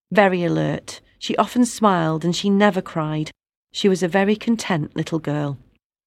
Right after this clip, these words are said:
But a week later, this all changed. We were called and told we needed to come in as she had another collapse.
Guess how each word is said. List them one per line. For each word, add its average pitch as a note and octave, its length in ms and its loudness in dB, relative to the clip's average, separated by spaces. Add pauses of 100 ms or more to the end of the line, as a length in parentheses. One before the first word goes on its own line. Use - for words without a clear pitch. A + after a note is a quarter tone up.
(220)
But - 180 0
a A3+ 40 4
week B3 240 4
later, G#3 380 2
this F#3+ 220 -2
all F3 140 0
changed. D3+ 600 -6 (480)
We A3 100 6
were G#3 100 4
called G3+ 420 4
and E3+ 140 -2
told F3 240 4
we F#3 80 2
needed G3 260 0
to G#3 80 -4
come F#3+ 260 0
in E3 300 2
as F3 100 -6
she F#3+ 140 -2
had F3+ 240 -2
another F#3+ 400 2
collapse. - 640 -8